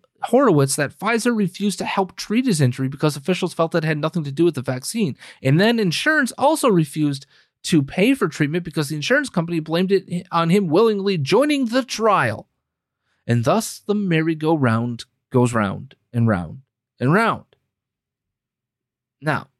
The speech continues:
we also need to know this. Die Welt reports that on August thirty-first of twenty twenty, fifty-three of those in the trial in Buenos Aires were magically unblinded and removed from the trial against the protocol, which calls for this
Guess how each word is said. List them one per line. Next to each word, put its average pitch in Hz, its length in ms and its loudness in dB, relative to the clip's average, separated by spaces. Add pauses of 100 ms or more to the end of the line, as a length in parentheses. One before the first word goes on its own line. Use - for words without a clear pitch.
(880)
we 143 140 2
also 277 340 2
need 147 220 -2
to - 80 -10
know 139 160 2
this. 170 380 -2 (240)
Die 143 280 4
Welt 240 300 2
reports 202 400 -2
that 165 160 0
on 143 160 2
August 190 420 -2
thirty-first 170 540 0
of 123 100 -6
twenty 156 300 -4
twenty, 135 300 -2
fifty-three 196 600 -2
of 147 120 0
those 143 240 0
in 147 80 -6
the 123 60 -6
trial 143 360 -2
in 127 80 -2
Buenos 131 320 -4
Aires 170 340 0 (300)
were 160 320 2
magically 254 560 0
unblinded 208 560 2
and 170 160 2
removed 175 420 4
from 196 140 -4
the 165 60 -6
trial 202 340 0
against 160 320 -4
the 151 80 -8
protocol, 226 600 -2 (1080)
which 180 240 0
calls 220 300 0
for 202 340 2 (300)
this 160 500 0